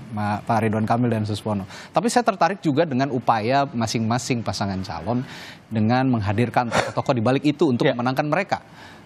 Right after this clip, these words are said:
Speaker 1: Salah satunya kalau Bang Ciko, apa, calonnya, eh, Bang Ciko ini,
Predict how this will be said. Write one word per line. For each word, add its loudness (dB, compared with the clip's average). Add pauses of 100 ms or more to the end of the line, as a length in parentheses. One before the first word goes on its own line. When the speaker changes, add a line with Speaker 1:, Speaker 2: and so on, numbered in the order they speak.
(180)
Speaker 1:
Salah 0
satunya 2
kalau 2
Bang 2
Ciko, 2
apa, -4
calonnya, 2
eh, -2
Bang -2
Ciko 0
ini, 0